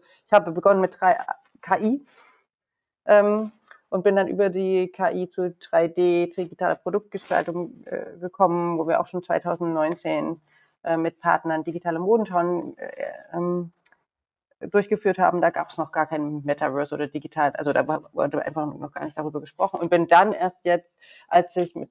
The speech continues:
Berlin Partner auf einer Reise war in Dubai, drauf gekommen, dass wir eben auch ein Metaverse schaffen müssen für unsere Industrie oder für alle Industrien und wie so ein Learning-verse fast schon,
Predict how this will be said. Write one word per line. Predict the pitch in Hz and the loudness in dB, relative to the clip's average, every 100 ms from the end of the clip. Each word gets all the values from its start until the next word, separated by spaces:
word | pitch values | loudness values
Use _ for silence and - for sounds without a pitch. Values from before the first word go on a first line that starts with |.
| _ | _
Berlin | 170 160 165 | -2 -2 -4
Partner | 175 208 196 175 170 - | 0 0 2 2 2 -2
auf | - 175 | -6 -6
einer | 175 170 156 | -2 -2 2
Reise | 160 180 175 | 4 4 0
war | 160 | -2
in | 156 | -2
Dubai, | 175 175 170 | -2 2 2
drauf | - 156 | 2 -2
gekommen, | - 160 165 160 160 | -2 -6 -2 -2 -2
dass | 156 - | -4 -4
wir | - | -6
eben | 156 - | -6 -8
auch | - 160 | -10 -8
ein | 156 | -4
Metaverse | 147 165 139 147 - | -4 -4 -4 -6 -4
schaffen | 156 - 151 | -6 -4 -4
müssen | 143 151 143 _ _ _ _ | -4 -6 -12 _ _ _ _
für | - 170 - | 2 2 4
unsere | 170 170 | 0 0
Industrie | 147 156 - 156 | -4 -4 -4 -4
oder | 156 | 0
für | 170 | 2
alle | - | 2
Industrien | 135 139 - - 147 143 | 0 -6 -6 -4 -4 -4
und | 156 - - | -8 -10 -14
wie | 160 165 | -8 -4
so | 160 | 0
ein | 151 | 4
Learning-verse | 147 175 185 147 139 - _ _ _ 147 147 180 - - | 6 8 6 2 -2 -8 _ _ _ 2 4 4 0 0
fast | 180 - | 0 0
schon, | - 170 190 | 0 0 0